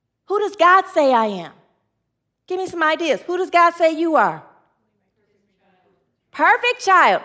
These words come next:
What'd you say? Holy, righteous, and redeemed. I love it.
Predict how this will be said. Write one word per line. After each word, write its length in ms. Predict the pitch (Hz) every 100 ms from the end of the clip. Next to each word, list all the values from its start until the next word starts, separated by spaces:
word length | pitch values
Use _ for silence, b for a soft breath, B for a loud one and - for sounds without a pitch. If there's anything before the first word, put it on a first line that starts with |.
| -
What'd 160 | 233
you 60 | 254
say? 260 | 277 269 254 _ _ _ _ _ _ _ _ _ _ _ _
Holy, 480 | - 339 381 392 403
righteous, 520 | 311 330 359 370 381
and 180 | 320 349
redeemed. 560 | 370 254 240 170 143 _ _ _ _ _ _ _ 147
I 40 |
love 260 | 135 175
it. 120 | 269